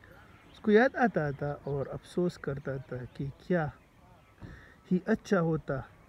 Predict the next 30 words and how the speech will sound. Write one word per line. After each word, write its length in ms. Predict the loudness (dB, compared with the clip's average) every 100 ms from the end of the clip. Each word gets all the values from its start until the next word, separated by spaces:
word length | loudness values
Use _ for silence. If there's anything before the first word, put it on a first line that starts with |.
| -20 -20 -20 -20 -20 -20 -20 -20 -20 -12
अगर 220 | -2 0 4
जब 260 | 4 4
ही 180 | 4 4
मैं 340 | 4 2 0 -4 -14 -20 -2 0
इस 180 | 2
वक्त 200 | 0 0 0
का 120 | -2
ख्याल 380 | 2 4 6 4
करता 380 | 2 2 -2
और 220 | -4 -4 -4
खुदा 260 | -4 -4
परस्ती 440 | -2 0 0 2 2
और 180 | 4
नेकी 320 | 4 4 4 0
से 160 | -2
अपने 440 | -4 -4 2 2 4
दिल 220 | 2 2
को 260 | 2 0
संवारता 560 | 2 2 4 2 0 -4
और 280 | -2 -4 2
मौत 360 | 6 8 8 4 0
के 100 | 2
लिए 180 | 2
तैयार 340 | 2 0 0 -2
रहता। 640 | -4 -6 -8 -12 2 2 2 -8 -20 -20 -20 -20 -20 -20 -20 -20 -20 -20 -20 -20 -20 0
<clears throat> 0 |
आह, 220 | 2 4
वक्त 240 | 4 2 2
गुजर 400 | 2 4 4 4
गया, 360 | 4 2 0